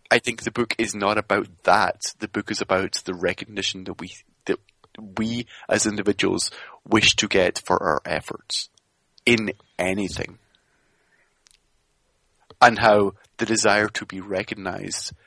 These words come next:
by our peers can conflict with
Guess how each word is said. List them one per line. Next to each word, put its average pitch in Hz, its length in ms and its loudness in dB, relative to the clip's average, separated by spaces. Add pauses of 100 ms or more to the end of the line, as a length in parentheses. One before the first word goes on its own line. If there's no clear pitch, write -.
(200)
by 101 220 4
our 92 180 2
peers 104 760 -6 (840)
can 113 380 4
conflict - 720 -8
with 90 500 -8